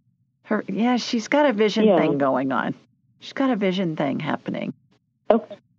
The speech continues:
Speaker 1: So she's trying to focus
Speaker 2: All right.
Speaker 1: her eyes when that happens. She's trying to get her eyes focused in with her brain is what she's telling me. She also can see spirits. So, um,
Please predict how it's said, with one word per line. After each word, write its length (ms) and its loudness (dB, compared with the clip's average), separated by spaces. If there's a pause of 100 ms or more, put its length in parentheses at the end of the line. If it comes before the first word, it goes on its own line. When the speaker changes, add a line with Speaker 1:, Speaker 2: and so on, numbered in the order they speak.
(560)
Speaker 1:
So 180 0
she's 320 0
trying 340 2
to 120 4
focus 460 2
Speaker 2:
All 40 -2
right. 60 -4
Speaker 1:
her 200 2
eyes 520 4
when 160 0
that 180 0
happens. 460 0
She's 180 -10
trying 280 0
to 60 2
get 200 2
her 240 0
eyes 500 2
focused 680 -2
in 380 0
with 180 -2
her 200 -2
brain 500 0
is 180 -4
what 160 -4
she's 280 -6
telling 340 -4
me. 200 -4 (280)
She 280 0
also 320 2
can 220 -2
see 240 -2
spirits. 680 -2 (400)
So, 640 2 (420)
um, 560 2